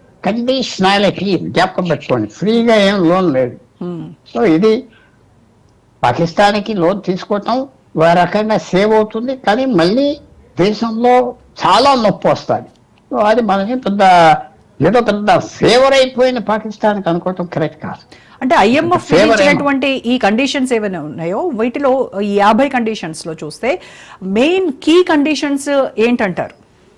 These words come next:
Speaker 1: ఏంటంటారంటే దేని మీద ఖర్చు పెడతాను కన్నావో దాని మీద ఖర్చు పెట్టాలి. మేము ఇచ్చిన కండిషన్స్ అన్ని ఖర్చు పెట్టాలి. నువ్వు ఈ డబ్బు గవర్నమెంట్ బడ్జెట్లో కలిపేయటానికి వీలు లేదు. కలిపేసి మళ్ళీ ఆడికి వీడికి తుపాకులు కొనుక్కోవడం ఏం సాగవు.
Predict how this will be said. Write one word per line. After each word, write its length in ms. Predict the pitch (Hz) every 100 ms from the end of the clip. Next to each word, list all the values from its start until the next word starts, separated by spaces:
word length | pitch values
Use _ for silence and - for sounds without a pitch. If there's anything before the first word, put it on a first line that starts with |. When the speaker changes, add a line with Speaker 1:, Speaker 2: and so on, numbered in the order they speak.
| _ _ _ _ _ _ _ _ 240
Speaker 1:
ఏంటంటారంటే 640 | 247 240 240 220 214 247
దేని 440 | 151 180 202 233
మీద 200 | 233 233 226 220
ఖర్చు 260 | 196 202 214
పెడతాను 520 | 220 214 214 208 196
కన్నావో 480 | 196 190 196 202 247
దాని 240 | 202 190
మీద 120 | 202
ఖర్చు 340 | 202 180 - 156
పెట్టాలి. 320 | 127 123 113 - _ _ _ _ -
మేము 200 | 220 220
ఇచ్చిన 280 | 202 240 240
కండిషన్స్ 560 | 202 208 202 196 185
అన్ని 160 | 170 175
ఖర్చు 260 | 165 120 -
పెట్టాలి. 340 | 117 117 117 - - _ -
నువ్వు 180 | 233 233
ఈ 80 | 208
డబ్బు 280 | 175 190 226 180
గవర్నమెంట్ 380 | 196 214 208 151
బడ్జెట్లో 600 | 131 151 190 196 - 202
కలిపేయటానికి 680 | 156 170 196 196 196 175
వీలు 220 | 165 190 196
లేదు. 380 | 202 240 127 - _ _ _ _ _ _ _ _ _ _ _
కలిపేసి 540 | 170 170 202 185 208 202
మళ్ళీ 280 | 170 190
ఆడికి 420 | 190 180 190 185 185
వీడికి 280 | 185 190
తుపాకులు 520 | 185 165 151 190 196 185
కొనుక్కోవడం 500 | 185 185 190 190 185
ఏం 200 | 185 190
సాగవు. 560 | 147 202 277 127 -